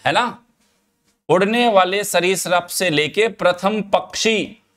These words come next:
आर्कियोप्टेरिक्स की उत्पत्ति इसी युग में हुई।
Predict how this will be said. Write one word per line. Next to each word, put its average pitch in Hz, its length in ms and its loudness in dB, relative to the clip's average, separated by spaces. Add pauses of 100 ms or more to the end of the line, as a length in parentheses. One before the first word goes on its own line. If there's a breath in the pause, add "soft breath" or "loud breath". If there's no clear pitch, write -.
(180)
आर्कियोप्टेरिक्स 190 1120 0
की 196 160 -2
उत्पत्ति 175 640 0
इसी 185 280 0
युग 156 140 2
में 156 180 0
हुई। 151 200 0